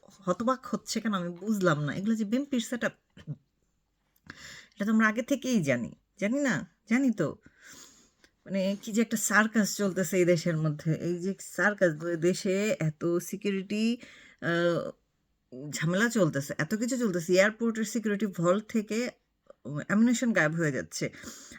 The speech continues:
ফায়ারআর্মস গায়েব হয়ে যাচ্ছে, সেটা নিয়ে তাদের কোনো হেডেক নেই। তাদের একমাত্র হেডেক হচ্ছে এই ডাস্টবিন কুত্তার বাচ্চা, শোর চোদাটার পয়দা যে, তার একমাত্র টেনশন হয়েছে আওয়ামী লীগকে প্রতিহত করতে হবে।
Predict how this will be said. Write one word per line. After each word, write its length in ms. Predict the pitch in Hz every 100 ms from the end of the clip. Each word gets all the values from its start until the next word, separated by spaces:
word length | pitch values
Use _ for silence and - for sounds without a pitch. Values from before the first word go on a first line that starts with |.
| - -
ফায়ারআর্মস 420 | 190 247 240 226
গায়েব 200 | 202 175
হয়ে 180 | 165 160
যাচ্ছে, 280 | 143 131 147
সেটা 200 | 202 233
নিয়ে 160 | 240
তাদের 200 | 226 190 180
কোনো 240 | 214 202
হেডেক 260 | 175 160 147
নেই। 100 | 135
তাদের 180 | 160 -
একমাত্র 480 | 160 165 180 160 -
হেডেক 380 | 156 160 156 165
হচ্ছে 240 | 156 -
এই 60 | 170
ডাস্টবিন 400 | 156 160 - 160
কুত্তার 540 | - - _ _ 226 175
বাচ্চা, 380 | 160 _ -
শোর 320 | 151 175 175 165
চোদাটার 460 | 175 160 151 160 - - - _
পয়দা 300 | 175 185 190
যে, 180 | 170 190
তার 260 | - 165 170 -
একমাত্র 460 | 185 240 240 226
টেনশন 340 | 214 170 160 190
হয়েছে 380 | 196 330 294 349 - - - - - _
আওয়ামী 320 | 196 214 214
লীগকে 500 | 202 165 - 277 320 - _ -
প্রতিহত 400 | 165 160 147 139
করতে 320 | - - 135
হবে। 260 | 127 127